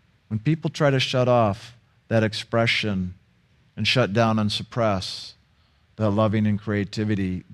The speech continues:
that's really what causes all of our pain and separation. And that always eventually turns into all the mental, emotional, and physical disturbances we have,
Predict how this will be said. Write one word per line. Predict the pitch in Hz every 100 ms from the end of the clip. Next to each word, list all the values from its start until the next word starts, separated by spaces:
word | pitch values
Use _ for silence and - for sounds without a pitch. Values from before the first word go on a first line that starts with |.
| -
that's | 120 135 131 - - - _ _ _ -
really | 120 131 131 107 90 82 85 - _ _ _ _ _ _ _
what | 113 110
causes | 113 107 110 110 110 104
all | 98 101
of | 98 101
our | 101
pain | - 98 90 87 90 90 _ _ -
and | 95
separation. | - 95 - 92 87 82 - 95 104 120 _ _ _ _ _ _ _ _ _ _ -
And | 104
that | 113 113
always | 95 113 110 107 95
eventually | 92 107 110 107 104
turns | - 104 92
into | 104 107 104 101
all | 95
the | 95
mental, | 98 101 98
emotional, | 98 98 - 98 101 -
and | 101 107 107
physical | 110 95 101 104
disturbances | 92 92 - 101 104 98 98 85
we | 95
have, | 92 95 98 95 87